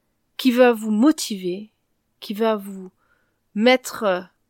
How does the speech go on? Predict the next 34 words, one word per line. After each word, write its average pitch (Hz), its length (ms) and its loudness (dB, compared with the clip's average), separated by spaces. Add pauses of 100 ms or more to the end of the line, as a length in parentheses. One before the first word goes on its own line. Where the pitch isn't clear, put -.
un 247 120 0
peu 269 200 -2
de 214 140 -4
fuel 294 400 6
dans 226 140 2
le 202 100 -2
réservoir 208 580 -2
parce - 160 -10
qu'on 202 160 -4
a 202 80 -2
bien 247 240 4
besoin 208 400 0
d'énergie 196 540 -2
en 190 80 -6
ce - 140 -8
début 202 280 0
d'année 208 280 -2
deux 190 120 -6
mille 202 180 -6
vingt 190 240 -6
et 190 60 -4
un 190 200 -6 (520)
pour 240 300 2
affronter 240 800 6
et 240 80 6
relever 220 420 2
tous 277 200 -2
les 254 160 2
défis 208 560 -6 (540)
qui 220 200 -2
se - 380 -2
profilent 254 580 2
à 208 80 0
nos, 226 240 0